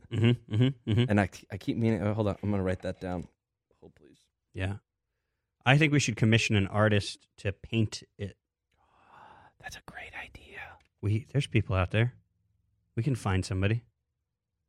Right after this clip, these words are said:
Speaker 2: You know, you, or you could ev-, you could also do, like, on the cheap,
Speaker 1: Do that little
Speaker 2: where you just
Speaker 1: filter.
Speaker 2: run it through the filter and it
Speaker 1: Mm-hmm.
Speaker 2: looks like a painting.
Speaker 1: Oh, yeah.
Speaker 2: We could do that.
Speaker 1: Mm.
Speaker 2: Uh, <laughs>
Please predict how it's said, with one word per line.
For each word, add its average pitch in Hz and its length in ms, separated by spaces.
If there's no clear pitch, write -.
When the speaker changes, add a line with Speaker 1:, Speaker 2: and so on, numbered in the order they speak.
Speaker 2:
You 131 120
know, 147 180
you, 131 200
or 139 240
you 127 160
could 123 320
ev-, 107 360
you 113 120
could 147 140
also 131 220
do, 107 180
like, 95 240
on 101 160
the 85 80
cheap, 98 420
Speaker 1:
Do 113 140
that 101 120
little 104 120
Speaker 2:
where 120 80
you 117 120
just 110 200
Speaker 1:
filter. 110 140
Speaker 2:
run 113 120
it 110 100
through 113 160
the 95 60
filter 113 360
and 98 100
it 87 60
Speaker 1:
Mm-hmm. 87 80
Speaker 2:
looks 104 220
like 87 200
a 85 60
painting. 80 480
Speaker 1:
Oh, 120 140
yeah. 101 180
Speaker 2:
We 123 60
could 104 120
do 95 140
that. 87 320
Speaker 1:
Mm. 110 260
Speaker 2:
Uh, 95 540
<laughs> 143 600